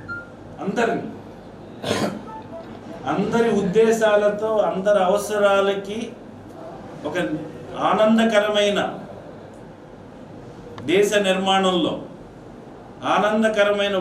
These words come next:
ఊరు నిర్మాణంలో ఈ ఫౌండేషన్ ఉండాలని నా కోరిక. మనందరం కలిసి, అంటే నేను తెలుగులో దాని భావం చెప్తున్నాను, మనందరం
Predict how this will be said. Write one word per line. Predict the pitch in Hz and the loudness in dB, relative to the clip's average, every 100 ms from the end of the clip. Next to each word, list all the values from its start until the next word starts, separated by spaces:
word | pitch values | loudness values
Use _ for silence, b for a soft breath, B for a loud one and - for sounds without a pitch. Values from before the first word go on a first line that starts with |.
| 170 | 0
ఊరు | 202 196 190 | 2 2 2
నిర్మాణంలో | 180 180 170 160 147 120 - - - - - - - - - 131 151 | 0 0 0 0 0 -2 -8 -14 -18 -18 -18 -18 -18 -18 -16 -6 -2
ఈ | 156 135 | -2 -2
ఫౌండేషన్ | 127 143 160 160 143 135 | -4 -2 -2 -2 -4 -4
ఉండాలని | 135 131 151 123 | -2 -2 -2 -6
నా | 117 - | -8 -10
కోరిక. | 117 - - - - - - - - - - - - - - - - - - - - - - - - - - - - - | -10 -10 -12 -16 -14 -14 -14 -14 -14 -14 -14 -10 -8 -8 -8 -10 -6 -4 -4 -2 -4 -4 -4 -2 -4 -8 -14 -14 -12 -4
మనందరం | 131 143 156 170 185 175 - | 0 2 2 2 2 0 2
కలిసి, | 151 190 - - 151 | 2 2 0 -4 -4
అంటే | - 160 | -4 -2
నేను | 165 - - - - - | -2 -2 -4 -8 -10 -4
తెలుగులో | 170 190 208 190 175 | 0 2 4 4 4
దాని | 160 151 | 2 2
భావం | 147 151 143 | 2 2 2
చెప్తున్నాను, | 123 120 104 98 - - - - - - - - - - - 123 | -2 -6 -10 -10 -10 -12 -14 -14 -16 -16 -16 -16 -16 -16 -6 -2
మనందరం | 143 151 185 185 | 0 2 2 2